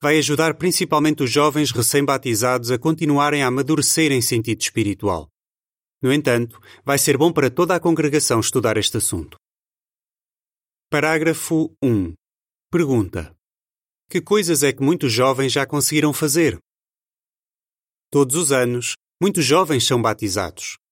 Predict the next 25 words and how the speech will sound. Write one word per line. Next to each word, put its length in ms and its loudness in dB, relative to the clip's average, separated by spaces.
Se 180 0
és 160 2
um 120 2
jovem 380 2
que 80 -4
se 80 -4
batizou 460 0
há 80 2
pouco 240 -2
tempo, 420 -2
podes 260 0
ter 180 2
a 40 0
certeza 540 0
de 100 0
que 140 -6
Jeová 560 2
e 80 -2
todos 320 -2
nós 240 2
estamos 320 0
muito 300 0
felizes 380 0
por 220 -2
ti. 280 -6